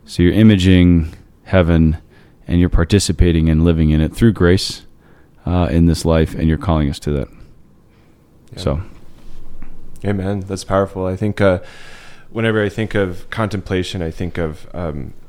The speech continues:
Speaker 2: Thomas's definition. I know you're Thomistic, um, right? Which is tranquil abiding. To contemplate is to tranquilly, like, stillness, um,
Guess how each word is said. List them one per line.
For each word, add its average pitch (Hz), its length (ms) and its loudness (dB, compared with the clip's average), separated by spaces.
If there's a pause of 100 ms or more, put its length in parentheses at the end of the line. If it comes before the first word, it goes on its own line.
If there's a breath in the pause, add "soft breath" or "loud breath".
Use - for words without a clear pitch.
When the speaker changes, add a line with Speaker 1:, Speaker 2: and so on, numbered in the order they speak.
(200)
Speaker 2:
Thomas's 95 540 -2
definition. 85 680 -6
I 82 60 -6
know 87 120 -4
you're 82 260 -4 (160)
Thomistic, - 840 -8
um, 78 400 -4 (220)
right? 98 200 0
Which 110 140 -2
is 95 120 -2
tranquil 110 600 -2
abiding. 80 600 -6 (640 loud breath)
To 92 100 -8
contemplate 101 640 -2
is 80 160 -8
to 87 180 -6
tranquilly, 90 600 -6
like, 78 200 -8
stillness, 87 920 -4
um, 78 360 -8